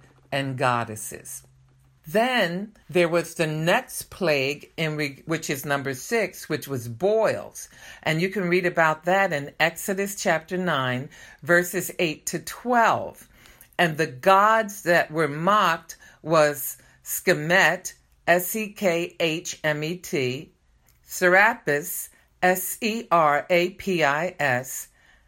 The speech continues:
and Imhotep, I M H O T E P. Now, these were the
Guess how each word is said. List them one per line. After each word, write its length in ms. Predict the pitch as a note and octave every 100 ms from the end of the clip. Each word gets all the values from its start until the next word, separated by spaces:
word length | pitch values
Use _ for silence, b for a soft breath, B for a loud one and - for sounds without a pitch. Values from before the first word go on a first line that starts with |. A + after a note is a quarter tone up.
| b _
and 380 | E3+ D#3+ D#3+ D#3+ _ -
Imhotep, 800 | A3 G#3 E3+ D#3+ - A#2 E2 - _ _ _ _
I 340 | D#3+ E3 G3+ G#3
M 400 | E3+ C#3+ C#3+ E3 _ _ -
H 380 | D#3+ F3 - -
O 400 | F3 C#3+ B2+ C3 - -
T 280 | - E3 D3+
E 160 | D3+ D3
P. 480 | - - F3 G2 - B B B B -
Now, 220 | F3 F3
these 560 | D#3+ G3+ B3+ C#4+ C#4
were 600 | F#3+ F3+ E3 D#3 D#3 E3 -
the 440 | D#3 D3+ C#3 B2+